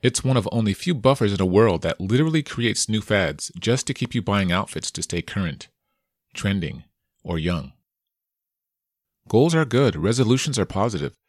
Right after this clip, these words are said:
but so many get stuck reaching for the goal while at the same time doubting the very action to get them there. Inspirational speaker Dan Lok says he puts the blame on our innate need to be consistent. Listen in.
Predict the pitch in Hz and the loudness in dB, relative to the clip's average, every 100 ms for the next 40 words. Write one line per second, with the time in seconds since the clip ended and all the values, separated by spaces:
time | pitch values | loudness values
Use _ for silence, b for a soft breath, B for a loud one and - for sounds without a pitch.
0 | _ 101 - 160 151 131 - 156 - 135 | _ 2 4 4 4 0 0 0 0 -2
1 | 156 156 - 95 87 90 101 - 127 123 | 0 -4 -4 -4 0 2 2 2 2 2
2 | 107 - 123 - 139 110 98 120 117 90 | 0 -2 -2 -2 -2 -2 0 2 2 -2
3 | 101 101 - 95 - 107 107 143 - 69 | 0 0 0 -2 -4 -6 -2 -4 -4 -10
4 | - - _ _ _ _ _ _ _ _ | -10 -12 _ _ _ _ _ _ _ _
5 | _ _ _ _ _ _ _ 123 - 113 | _ _ _ _ _ _ _ -4 -2 4
6 | 117 117 101 - - 117 85 78 104 104 | 4 4 -2 -4 -2 -2 -2 0 0 2
7 | 101 - 95 90 - - 82 95 104 101 | 0 -2 -8 -6 -4 -4 -4 -2 -2 -2
8 | 82 85 82 87 107 95 101 98 - 85 | -2 -4 -4 -2 -4 -4 -4 -4 -6 -6
9 | 98 - 73 - - - 71 - _ _ | -6 -6 -8 -6 -6 -10 -12 -20 _ _
10 | _ _ _ _ _ _ _ _ _ 101 | _ _ _ _ _ _ _ _ _ -8
11 | 104 85 78 | -6 -6 -8